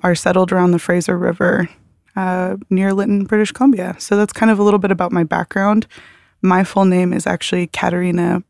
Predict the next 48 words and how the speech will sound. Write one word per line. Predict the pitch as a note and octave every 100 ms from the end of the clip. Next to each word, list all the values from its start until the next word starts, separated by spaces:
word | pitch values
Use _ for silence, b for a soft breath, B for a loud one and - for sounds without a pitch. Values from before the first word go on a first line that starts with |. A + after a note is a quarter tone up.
| _
Bright | F#3+ F#3 G3+
Moon | F3 E3+ E3+
Warrico. | - - - - F#3+ b b b b _
Um, | - F3+ G#3
I |
have | F#3 F3
two | - G#3
first | - F#3 -
names, | F3+ F3 F3 F3 - - B
and | F3 F3 F3+
my | F3
Indigenous | E3+ E3+ - E3+ -
first | E3 E3+ F3+
name | E3+ F3 F3+ A3+
is | - F3
Bright | - F#3
Moon. | A#3+ A#3 D#3 _ - B B B B B B -
So | - G#3 G3+
that's | A3+ C#4+
a |
little | D4 C4+
bit | B3+
about | G3+ F#3 -
me, | E3+ E3+ F3 G3
and | F3+ E3+ E3+ E3 D#3+ - B -
I | F#3+
immigrated | G3 G3 F3+ F3+ F3 E3+
from | - F3 E3
Canada | D#3 E3+ E3+ E3 F#3+ G3
in | F3+
two | - F3+
thousand | F3 F3 -
eighteen, | E3+ - F3+ F3 F3+ G3
and | F3+
I | F3+
made | F3
my | F#3 F3
way | F3 F3 F3 b b b b b b -
to | G3
Portland | - C4 B3+ A#3 A#3+ G3+
and | F#3+
started | - F3+ F3+ E3+
attending | - E3+ E3 D#3
Bridgetown, | E3+ E3+ - F3 F3
and | E3+ F#3
now | F3+ F3
I'm | F3
part | E3 F3 F3 A3+